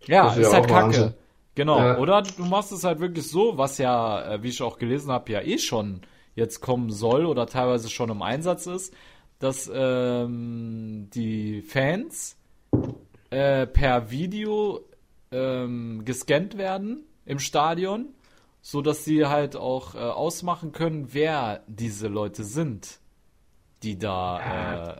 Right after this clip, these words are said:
Speaker 1: äh, wie heißt es, ihre Affenlaute machen.
Speaker 2: Das
Speaker 1: Ich
Speaker 2: bringt
Speaker 1: weiß
Speaker 2: alle, das bringt alles nix, Alter.
Speaker 1: Meinst du?
Speaker 2: Ich weiß nicht, wie oft warst du schon mal in so einer richtigen Fankurve drinnen?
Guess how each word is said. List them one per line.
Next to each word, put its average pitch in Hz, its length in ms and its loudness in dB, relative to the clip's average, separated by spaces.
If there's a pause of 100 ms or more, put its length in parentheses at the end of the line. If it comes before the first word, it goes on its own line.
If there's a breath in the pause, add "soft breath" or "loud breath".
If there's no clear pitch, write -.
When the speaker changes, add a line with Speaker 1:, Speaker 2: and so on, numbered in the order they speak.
(360)
Speaker 1:
äh, 95 240 -8
wie 104 100 -4
heißt 107 200 -6
es, 98 80 -12
ihre 107 240 -2
Affenlaute 101 600 -6
machen. 92 200 0
Speaker 2:
Das 135 140 8
Speaker 1:
Ich - 60 -8
Speaker 2:
bringt 139 260 8
Speaker 1:
weiß 101 80 8
Speaker 2:
alle, 123 460 4
das 123 220 2
bringt 127 200 4
alles 113 280 4
nix, - 480 2
Alter. 110 440 6
Speaker 1:
Meinst 151 280 6
du? 143 40 4 (140)
Speaker 2:
Ich 120 60 -2
weiß 139 180 8
nicht, 147 140 6
wie 143 100 8
oft 127 160 6
warst 135 220 4
du 147 40 -4
schon 143 160 -4
mal 131 140 -2
in 131 180 -2
so 135 140 -4
einer 127 260 2
richtigen 143 380 -4
Fankurve 135 600 4
drinnen? 147 440 6